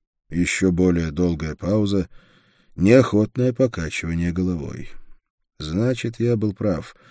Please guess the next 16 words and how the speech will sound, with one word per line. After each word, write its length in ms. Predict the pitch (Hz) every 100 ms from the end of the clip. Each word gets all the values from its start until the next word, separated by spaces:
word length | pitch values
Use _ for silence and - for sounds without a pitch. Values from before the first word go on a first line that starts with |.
| - _
Создание 720 | - 82 82 73 107 117 107 92
первых 520 | - 110 101 95 -
стражей 680 | - - 92 120 120 127 117
пугалу 920 | _ 90 110 113 110 107 107 104 - _ _ _ _
не 340 | - 76 85 85
по 160 | 82
зубам. 520 | 78 80 71 - - _ - - - _ _ _ _
"Тогда 380 | 87 90 107 123
тебе 240 | 110 113
не 140 | 110 101
стоит 380 | - 120 101
к 60 | -
ним 160 | 98 87
приближаться. 760 | 87 82 85 76 - - - _ - _ _ -
Возвращайся 680 | 95 110 170 160 175 110 104
назад. 440 | 95 76 67 -